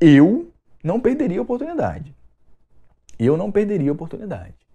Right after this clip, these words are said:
E pegaria a experiência, trabalharia num grande jogo, e se eu não gostasse da empresa, depois eu sairia, mas aquela experiência ali ia estar guardada comigo pra sempre.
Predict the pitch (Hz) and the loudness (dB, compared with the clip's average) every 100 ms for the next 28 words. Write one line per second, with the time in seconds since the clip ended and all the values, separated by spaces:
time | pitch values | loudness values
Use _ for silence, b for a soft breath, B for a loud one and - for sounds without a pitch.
0 | - - - - - - - - _ - | -20 -20 -20 -20 -20 -20 -20 -20 _ -20
1 | _ 123 123 123 120 117 113 113 113 113 | _ -2 2 2 2 2 0 0 0 2
2 | 135 147 - 113 107 147 185 - 190 185 | 2 0 -2 -4 -4 -4 -4 -6 -10 -10
3 | - - 113 117 117 110 131 127 117 113 | -16 -6 -2 0 0 0 -2 -2 -2 -4
4 | 101 104 147 185 196 - - _ _ - | -6 -6 -6 -6 -10 -14 -20 _ _ -20
5 | - - 120 117 113 113 110 107 - - | -20 -10 -4 -2 -2 -2 -2 -4 -8 -16
6 | - - - 151 139 131 127 117 - 113 | -20 -6 -2 -2 -2 -4 -4 -6 -6 -6
7 | 113 107 104 101 120 _ - 120 120 117 | -4 -4 -4 -10 -14 _ -8 -8 -4 -6
8 | 113 - 104 104 123 170 175 - _ _ | -6 -8 -6 -4 -4 -6 -10 -16 _ _
9 | - 107 117 113 147 - 156 131 147 - | -8 -6 -4 -4 -6 -6 -6 -4 -6 -8
10 | 113 143 170 139 147 151 123 143 151 135 | -8 -6 -8 -8 -8 -6 -6 -8 -10 -8
11 | 156 160 - 196 - - 123 120 - - | -6 -6 -8 -10 -10 -6 -4 -6 -10 -20